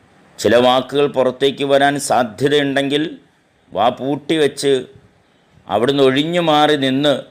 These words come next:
നാവിനെ ഒതുക്കേണ്ടി വരും. അത്രയും പ്രശ്നങ്ങൾ സൃഷ്ടിക്കാൻ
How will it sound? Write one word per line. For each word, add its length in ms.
നാവിനെ 560
ഒതുക്കേണ്ടി 680
വരും. 440
അത്രയും 480
പ്രശ്നങ്ങൾ 540
സൃഷ്ടിക്കാൻ 600